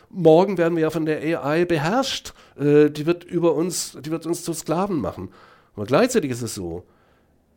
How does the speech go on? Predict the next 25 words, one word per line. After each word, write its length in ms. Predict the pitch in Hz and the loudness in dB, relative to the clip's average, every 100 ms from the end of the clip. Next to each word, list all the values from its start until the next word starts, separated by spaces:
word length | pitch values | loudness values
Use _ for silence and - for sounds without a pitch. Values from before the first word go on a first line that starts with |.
| _ | _
verstanden 920 | - 131 - - 202 262 - 110 98 | -12 -8 -4 0 0 -2 -6 -6 -6
hat 180 | 113 - | -6 -6
dieses 240 | 120 120 123 | -8 -10 -12
G 140 | 123 | -12
P 140 | 123 | -12
T 200 | 123 123 | -10 -10
three 420 | 113 - 110 95 95 | -10 -8 -8 -8 -10
überhaupt 360 | 180 170 156 - | -8 -6 -6 -4
gar 180 | 175 247 | -4 -2
nichts, 440 | - - - - _ _ _ _ _ | -6 -8 -16 -18 _ _ _ _ _
sondern 280 | - 127 135 | -8 -4 -2
es 120 | 135 | -2
hat 140 | 135 123 | -2 0
lediglich 800 | 123 143 196 175 220 277 - - _ _ - | 2 4 2 -2 -2 -2 -6 -20 _ _ -4
reproduziert, 880 | 143 139 131 131 151 175 277 - | -2 -2 -6 -6 -4 0 0 0
was 180 | 151 160 | 0 0
es 300 | 180 185 - _ _ - | -2 -4 -12 _ _ -12
über 240 | 185 185 | -2 0
dieses 260 | 180 156 143 | 0 -4 -4
Vektoren, 720 | 156 160 160 175 214 254 247 _ _ _ _ _ - - | -4 -2 0 2 2 0 -6 _ _ _ _ _ -20 -20
äh, 180 | - 147 | -16 -10
Kategoris-, 600 | - 165 190 170 175 - | -4 -2 0 0 0 -2
Ka-, 240 | - 139 | -8 -6
Kartografisieren, 1200 | 156 165 165 160 165 160 170 156 160 196 220 233 - | -6 -6 -4 -6 -6 -8 -8 -8 -2 0 0 -2 -6
äh, 220 | 160 165 | -2 -2